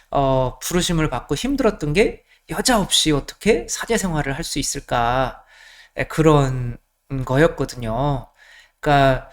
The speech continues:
어렸을 때부터 뭐 꼭 그런 건 아니었을지 몰라도,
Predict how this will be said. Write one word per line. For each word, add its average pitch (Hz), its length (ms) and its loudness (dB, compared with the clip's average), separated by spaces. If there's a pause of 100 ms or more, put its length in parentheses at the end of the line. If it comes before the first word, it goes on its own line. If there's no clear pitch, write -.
(760)
어렸을 175 380 0
때부터 160 1000 4 (400)
뭐 185 220 -6
꼭 - 160 -4
그런 165 400 2
건 143 180 0
아니었을지 160 920 -2
몰라도, 151 840 0